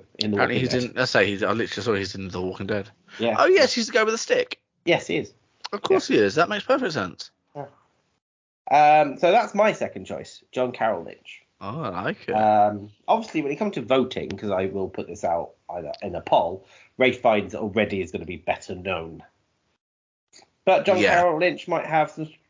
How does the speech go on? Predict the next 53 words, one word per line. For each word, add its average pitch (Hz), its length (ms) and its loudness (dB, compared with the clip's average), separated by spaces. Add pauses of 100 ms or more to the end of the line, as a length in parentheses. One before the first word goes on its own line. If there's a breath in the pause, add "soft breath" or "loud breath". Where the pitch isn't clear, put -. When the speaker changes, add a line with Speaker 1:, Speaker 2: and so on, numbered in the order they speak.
(120)
Speaker 1:
uh, 117 100 -8
like, 131 300 0
geek - 260 -8
cred 85 280 -6
going 85 220 -2
on. 76 140 -8 (160)
So 95 560 4 (180)
Speaker 2:
Yeah, 277 140 6
no, 277 140 4
I 226 80 6
agree, 214 180 2
I 143 80 6
agree. 151 340 2 (760)
Okay. - 120 2
Speaker 1:
Okay. - 400 2 (460)
Speaker 2:
Well, - 100 -4
Speaker 1:
Who's 147 100 -2
Speaker 2:
as 135 80 -2
I - 20 6
Speaker 1:
your 233 60 4
Speaker 2:
said, 190 100 -2
uh, 202 80 4
Speaker 1:
first 190 120 -2
choice? - 100 -2
Speaker 2:
Ralph, 302 200 -6 (120)
Ralph 262 260 2
Fiennes 165 320 4
was 139 100 -2
my 139 120 6
first, 131 480 2
my 131 220 2
third, 123 340 4
second 120 320 -6
choice. 80 320 -10 (440 loud breath)
But, 160 280 4
I 156 100 0
mean, 170 180 0
he 202 380 -2
is 226 140 2
probably 226 460 2
a 147 100 4
more, 127 360 2
like, 110 220 2
refined 113 800 -2 (200)
actor - 480 0
than 98 360 -6
my 98 100 -6
s-, - 300 -8
my 101 160 -4
s-, - 180 -12
my 95 220 -4
first 107 400 0
choice. - 320 -4